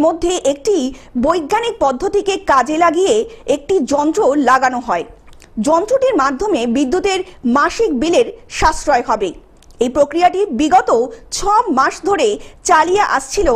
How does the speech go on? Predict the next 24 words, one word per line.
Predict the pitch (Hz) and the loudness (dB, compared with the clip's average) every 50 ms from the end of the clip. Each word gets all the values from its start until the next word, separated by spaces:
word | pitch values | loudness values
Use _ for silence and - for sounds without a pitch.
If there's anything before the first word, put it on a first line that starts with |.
| 262 - - - - - - | 0 -2 -6 -16 -8 -8 -4
সমীর | - 370 349 320 294 277 247 - | 0 2 2 2 2 -2 -2 0
পাজা। | 254 208 208 220 180 175 - - - - - - - _ _ - - 214 226 | 0 0 2 0 -2 -2 -2 -8 -20 -20 -20 -20 -20 _ _ -14 -6 -2 0
বিদ্যুৎ | 311 392 403 - 571 571 - 392 | 0 0 2 2 2 2 4 2
দপ্তরের | 339 359 - - 392 370 349 349 - - 233 - | 0 0 -2 -2 -2 0 0 -2 0 0 0 0
আধিকারিকদের | 233 320 - 349 320 320 330 262 285 370 359 370 - - - - - - | 2 0 0 0 0 -2 -2 -2 -2 -2 -2 -2 -6 -10 -16 -10 -6 -2
সন্দেহের | - 349 330 339 349 320 339 349 - 247 240 247 | 0 2 2 2 2 0 0 0 0 -2 -2 -2
ভিত্তিতে | 277 285 285 - 403 415 415 269 285 294 - 269 | -4 -4 -2 -2 -2 0 0 0 0 0 0 -2
একটি | 302 302 - 392 311 226 254 262 - - - - - 330 | -2 0 -2 -2 -2 -2 -4 -6 -8 -16 -16 -4 0 2
তদন্ত | 320 320 311 440 453 440 - 440 330 254 | 2 2 2 2 0 0 0 0 0 0
গঠিত | 294 302 - 349 - - 262 262 | -2 -2 0 -2 0 0 -2 0
হয়। | 262 214 175 - - - - - - - | 0 -2 -2 -2 -6 -16 -20 -16 -2 0
তারপরেই | 233 247 247 247 359 370 381 311 240 262 269 - - - - 233 247 | 2 2 2 4 2 2 2 2 -6 -6 -10 -12 -18 -16 -10 -6 -2
ধরা | 294 285 330 370 370 381 | 0 2 2 2 2 2
পড়ল | 403 427 359 302 240 247 247 - - - - | 2 2 4 4 4 2 2 -2 -6 -2 -2
এই | 254 262 226 214 | -2 -2 0 0
বিদ্যুৎ | 311 359 277 269 403 415 415 - | -2 -2 0 2 0 0 0 0
চুরির | 330 311 311 294 247 - | -2 -2 -2 -2 -2 -2
ঘটনায় | 269 277 285 381 370 302 226 226 - - - - - - - 285 | -4 -2 -2 0 0 0 0 0 -2 -6 -16 -18 -6 -2 0 0
অভিযুক্তরা। | 269 349 311 226 247 220 240 - 247 226 214 190 - - _ - _ _ - _ _ - - - - - | 2 2 0 0 -2 -8 -4 -4 0 0 0 0 -2 -6 _ -20 _ _ -20 _ _ -20 -20 -10 -2 0
সেই | 403 403 392 - - 320 | 2 2 2 2 0 2
অভিযোগের | 320 415 453 - - 330 349 381 302 262 | 4 4 4 4 2 -2 0 0 -2 -2
ভিত্তিতেই | 302 302 302 - 294 285 330 254 214 233 254 247 - - - - - | -4 -4 -2 -4 -2 0 2 0 0 0 -4 -12 -14 -20 -16 -10 -6
সিমুর | - 403 403 427 440 480 480 480 - | -2 -2 0 2 4 2 2 2 0
থানায় | - 339 370 330 269 226 | -2 0 0 0 0 0